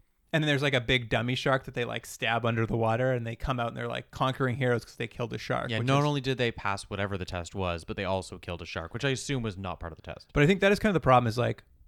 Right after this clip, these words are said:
Speaker 1: I wasn't sure if it was, like, is the whole point of this just to, "All right, you want the slaves, I want the slaves, uh, I'm just gonna kill them by sending them into the shark water." Or was it, or was there a real test? It was never clear.
Speaker 2: Right.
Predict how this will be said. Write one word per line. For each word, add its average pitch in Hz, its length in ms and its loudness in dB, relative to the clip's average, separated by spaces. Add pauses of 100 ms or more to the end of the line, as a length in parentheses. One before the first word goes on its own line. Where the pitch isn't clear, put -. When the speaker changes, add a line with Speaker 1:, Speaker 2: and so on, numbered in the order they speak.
(500)
Speaker 1:
I 151 60 6
wasn't 185 200 6
sure 180 220 4 (160)
if 151 220 0
it - 20 2
was, 131 160 0
like, 127 300 0 (300)
is 147 100 2
the 151 80 6
whole 180 100 6
point 147 200 2
of 143 40 4
this 143 140 0
just 127 160 -8
to, 113 180 -8 (180)
"All 151 120 6
right, 123 200 4
you 131 220 0
want 147 220 0
the 143 160 -2
slaves, 131 420 2
I 123 140 -4
want 123 120 -2
the 120 60 -8
slaves, 120 420 -2 (380)
uh, 135 40 2
I'm 135 140 2
just 127 120 -2
gonna 127 100 2
kill 117 260 -2
them 113 260 -4 (180)
by 131 100 0
sending 123 240 -4
them 117 60 -6
into 120 100 -8
the 117 60 -8
shark 123 340 -2
water." - 420 -6 (680)
Or 151 180 8
was 135 200 4
it, 156 160 0
or 135 160 4
was 131 120 4
there 123 120 2
a 120 40 2
real 120 220 0
test? 151 260 -4
It - 40 0
was 175 100 2
never 208 160 2
clear. 131 600 0
Speaker 2:
Right. 85 260 -4